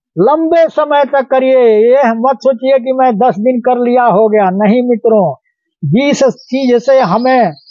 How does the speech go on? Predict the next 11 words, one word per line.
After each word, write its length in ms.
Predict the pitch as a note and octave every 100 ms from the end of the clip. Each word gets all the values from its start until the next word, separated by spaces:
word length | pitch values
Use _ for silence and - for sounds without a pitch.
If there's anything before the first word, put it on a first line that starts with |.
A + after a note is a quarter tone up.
| - _ -
धनवान 580 | C3 D3+ A#3 B3 C#4 C#4
बनना 320 | B3 C4 C4+ C4+
है 340 | A3+ C4 A#3+ F3 - - _ _ _ _ _ _ _
तो 120 | A3+ B3
उसे 240 | - C4+
जीवन 420 | G3+ B3 C4 C#4
में 260 | C4+ C4 F3+ - _ _ _ -
करते 340 | A#3 A3+ C#4 C#4
रहने 300 | A#3 C4 C4
से 180 | C4 A#3+
कोई 260 | B3+ C4